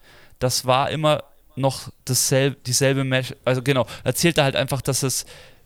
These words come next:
ähm, ja, dass er ihn einfach aus dem Grund geschrieben hat und ich find's, ja, ich find's einfach aktueller denn je.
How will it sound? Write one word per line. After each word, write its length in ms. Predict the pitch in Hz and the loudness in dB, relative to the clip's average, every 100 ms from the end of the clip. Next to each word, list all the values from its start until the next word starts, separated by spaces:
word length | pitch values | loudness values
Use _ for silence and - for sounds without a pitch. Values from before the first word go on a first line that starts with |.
| - | -2
ähm, 380 | 123 123 - - - | -2 -2 -6 -12 -4
ja, 200 | 117 123 | -2 0
dass 160 | 117 | 0
er 100 | 139 | 2
ihn 80 | 127 | 2
einfach 240 | 90 127 120 | 0 -4 -2
aus 160 | 120 | -2
dem 220 | 131 127 | -2 -2
Grund 240 | 117 131 - | 0 -2 -2
geschrieben 340 | - 127 120 | -6 -4 -2
hat 220 | 110 - | -4 -6
und 460 | - 107 104 - - _ _ _ | -8 -6 -6 -8 -18 _ _ _
ich 160 | - - | -16 -12
find's, 560 | - 117 - - - - - | -6 -6 -6 -10 -12 -18 -14
ja, 140 | 104 110 | -8 -8
ich 60 | |
find's 260 | - 117 - | -6 -6 -6
einfach 260 | 85 110 107 - | -6 -8 -8 -10
aktueller 480 | - - 123 131 | -8 -2 0 0
denn 180 | 117 117 | 0 -2
je. 280 | 110 120 | -2 -4